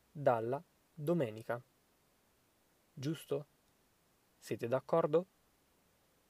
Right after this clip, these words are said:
Altra differenza molto importante è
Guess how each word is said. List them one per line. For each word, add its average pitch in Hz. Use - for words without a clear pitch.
Altra 143
differenza 156
molto 160
importante 120
è 165